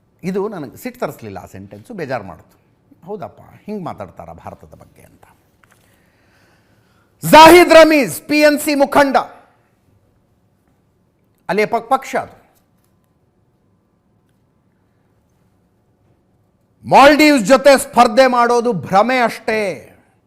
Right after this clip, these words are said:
ನಾವು ಕೊಡುವ ಸೇವೆಯನ್ನು ಅವರು ಕೊಡೋದಕ್ಕೆ ಸಾಧ್ಯವೇ? ಅವರು ಅಷ್ಟು ಸ್ವಚ್ಛವಾಗಿರೋದಕ್ಕೆ ಸಾಧ್ಯವೇ? ಅವರ ರೂಮ್‌ಗಳಲ್ಲಿನ ವಾಸನೆ ಅವರಿಗೆ ದೊಡ್ಡ ಹಿನ್ನಡೆ ಅಂತ. ಅವರ ರೂಮ್‌ಗಳಲ್ಲಿನ ವಾಸನೆ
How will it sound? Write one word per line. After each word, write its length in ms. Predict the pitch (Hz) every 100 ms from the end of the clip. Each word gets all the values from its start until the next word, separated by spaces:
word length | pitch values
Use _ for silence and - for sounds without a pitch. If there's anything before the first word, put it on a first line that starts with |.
| _ _ -
ನಾವು 420 | 170 220 233 220
ಕೊಡುವ 320 | 220 240 240
ಸೇವೆಯನ್ನು 600 | 233 247 240 226 226 226
ಅವರು 260 | 220 214 220
ಕೊಡೋದಕ್ಕೆ 480 | 214 214 220 220 -
ಸಾಧ್ಯವೇ? 560 | 196 196 170 202 202 156 87 _ _ _ _ _ _ _ _ _ _
ಅವರು 300 | 180 226 247
ಅಷ್ಟು 320 | 240 233 - 240
ಸ್ವಚ್ಛವಾಗಿರೋದಕ್ಕೆ 1040 | - 262 262 269 240 226 226 226 220 -
ಸಾಧ್ಯವೇ? 680 | 214 196 196 208 190 110 - _ _ _ _ _ _ _
ಅವರ 320 | 127 156 170 143
ರೂಮ್‌ಗಳಲ್ಲಿನ 760 | 127 247 254 214 196 185 180
ವಾಸನೆ 500 | 170 131 165 170 175
ಅವರಿಗೆ 440 | 202 151 143 147 110
ದೊಡ್ಡ 220 | 131 131
ಹಿನ್ನಡೆ 560 | 131 143 151 107 90
ಅಂತ. 140 | 82 _ _ _ _ _ _ _ _ _ _ _ _ _ -
ಅವರ 280 | 113 113
ರೂಮ್‌ಗಳಲ್ಲಿನ 720 | 101 143 226 214 165 143 123 117
ವಾಸನೆ 760 | 90 101 151 160 110 80 _